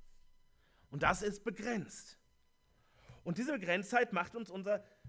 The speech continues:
Predigtext klar. Und ich lese jetzt einmal, so wie ihr es auch auf dem Gottesdienstzettel findet, im Innenteil, nach der Schlachter zweitausend Übersetzung. Erste Petrus vier, die Verse sieben bis elf.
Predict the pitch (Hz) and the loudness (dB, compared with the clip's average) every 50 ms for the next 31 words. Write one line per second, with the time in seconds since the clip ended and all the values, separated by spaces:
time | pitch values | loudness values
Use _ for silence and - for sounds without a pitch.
0 | - - - - - - - _ - - 170 180 185 190 185 - 208 196 202 - | -18 -18 -20 -20 -20 -20 -20 _ -6 0 2 4 4 4 2 0 0 0 -2 -6
1 | - - - 180 208 208 196 160 131 135 123 120 160 175 202 233 233 247 247 240 | -18 -12 -2 2 4 6 6 6 4 2 0 0 2 2 2 2 2 0 -2 -2
2 | - 190 202 226 240 247 185 185 165 185 190 180 185 175 - 180 170 - - 160 | 0 -2 -2 0 0 -2 -2 -2 -2 -2 -2 -2 -2 -4 -4 -6 -8 -8 -6 -4
3 | 147 147 170 190 214 - - 240 220 - 233 220 226 240 214 - 240 240 247 277 | -2 0 0 0 -2 -4 -6 -6 -2 0 -2 0 0 -2 -2 -2 -2 0 0 0
4 | - 214 165 143 156 196 226 233 - 214 226 233 240 277 294 - - - - - | 0 0 0 0 0 -2 -2 0 2 2 4 4 4 2 0 -4 -12 -20 -20 -16
5 | - - 170 185 - 214 208 202 202 180 - 233 - - 226 202 190 170 170 170 | -6 -2 0 0 2 0 2 2 0 0 0 -2 -2 0 0 0 2 2 0 0
6 | 175 170 151 147 131 135 131 131 - - 131 117 113 - - - - - - 165 | 0 -4 -6 -4 -2 -2 -2 -2 -2 -4 -4 -6 -6 -8 -14 -20 -8 0 2 4
7 | 190 202 - - 226 - 180 202 214 208 - 208 202 208 - - - - - - | 4 2 0 -4 -4 -2 0 0 0 0 0 0 0 -2 -4 -12 -18 -20 -20 -14
8 | - - - 190 202 220 247 262 - - - - - - 165 - - 180 175 180 | -6 -2 0 4 6 8 6 6 4 -4 -16 -14 -10 -10 -8 0 2 4 4 4
9 | 175 185 165 131 135 127 139 185 208 233 226 262 254 233 196 - 120 165 190 190 | 4 0 -2 -4 -6 -4 0 2 2 2 2 0 -2 -4 -6 -2 2 2 2 2
10 | - - - - 131 131 127 117 - - - | 0 -4 -8 -6 -6 -4 -4 -6 -8 -12 -18